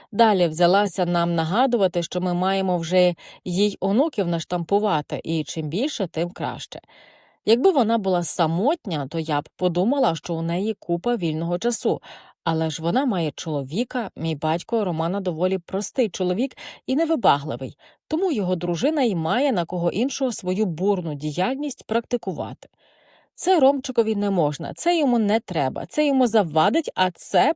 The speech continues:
пошкодить. І це практично кожного вечора вона або заходить, або телефонує, бо ж ми недалеко живемо. Я вирішила, що з цим треба щось робити, бо інакше почнеться те, що й у інших пар.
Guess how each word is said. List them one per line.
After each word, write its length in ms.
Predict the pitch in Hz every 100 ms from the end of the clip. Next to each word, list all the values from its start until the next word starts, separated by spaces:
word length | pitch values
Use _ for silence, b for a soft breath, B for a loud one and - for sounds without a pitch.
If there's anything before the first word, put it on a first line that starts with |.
| -
пошкодить. 840 | 233 285 - - 175 156 147 - b b b b b b -
І 100 | 185
це 240 | - 262
практично 640 | - 196 - 226 - 208 175
кожного 680 | - 190 202 247 240 226 208
вечора 500 | 165 180 220 - 220
вона 260 | 180 196 -
або 280 | 180 175 196
заходить, 680 | 190 185 - 185 208 240 -
або 260 | 180 175 180
телефонує, 720 | 180 180 175 208 208 180 151 B B B -
бо 240 | 208 294
ж 120 | 294
ми 240 | 175 160 220
недалеко 600 | 220 156 143 147 - 175
живемо. 500 | 175 156 120 - - _ _ _ _
Я 320 | - 170 165 147
вирішила, 560 | 170 302 320 269 233
що 180 | 233 180
з 60 | -
цим 220 | 208 233
треба 260 | 180 170
щось 260 | 170 180 175
робити, 420 | 202 180 160 143 B B B
бо 180 | 180 208
інакше 520 | 202 190 185 254 -
почнеться 600 | 180 175 - 190 175 - 160 -
те, 240 | 202 269 B B B
що 260 | - 269
й 100 | 311 -
у 120 | 165
інших 420 | 185 180 - 202
пар. 380 | - 165 135 104